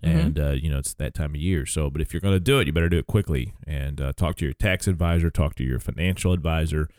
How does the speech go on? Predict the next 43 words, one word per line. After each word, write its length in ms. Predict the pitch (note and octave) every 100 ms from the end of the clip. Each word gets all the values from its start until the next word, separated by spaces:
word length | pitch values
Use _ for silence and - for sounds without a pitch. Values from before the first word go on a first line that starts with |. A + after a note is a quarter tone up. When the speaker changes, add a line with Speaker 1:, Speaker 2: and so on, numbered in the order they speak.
| _ _ _
Speaker 2:
and 280 | D#2+ E2 D2+
get 300 | D#2 C#2 - - _ _ _ _ _ _ _ -
active, 460 | D#2 - A1 -
get 160 | - E2+
Speaker 1:
Yeah. 60 | -
Speaker 2:
something 320 | - - D2+
done, 360 | D#2 C2+ G#1+ A#1
do 140 | E2+ E2+
something 360 | D#2+ D2 D2+
about 360 | C#2+ C2+ B1+ A#1+
it. 180 | - - - -
Okay? 180 | - C3+
Speaker 1:
Right, 160 | C3 - _
right, 160 | D#3 -
before 200 | - C#3+
it's 120 | -
too 120 | A#3
late. 180 | D4 G4+ - -
Speaker 2:
Yep. 120 | C3
Speaker 1:
Yeah, 180 | A3 C#4+ - - F2
Speaker 2:
All 80 |
Speaker 1:
yeah. 100 | G#2+
Speaker 2:
right, 200 | D3 - - _
let's 180 | G#2+ C#3
get 160 | - D3+
into 220 | D3+ C3+
this. 240 | G2+ D2 E3+
What 180 | G#3
are 40 | B2+
we 60 | B2+
Speaker 1:
Yeah. 60 |
Speaker 2:
trying 180 | - A#2+
to 40 | A2+
talk 140 | A2
about 160 | F2+ E2
today? 140 | -
Speaker 1:
So 60 | B3
today 320 | A#3+ A#3 D#4
we 140 | B3+
are 80 | G3
talking 260 | G3 G3 G3+
about 220 | F3+ -
creating 480 | - F#3 G3+ C4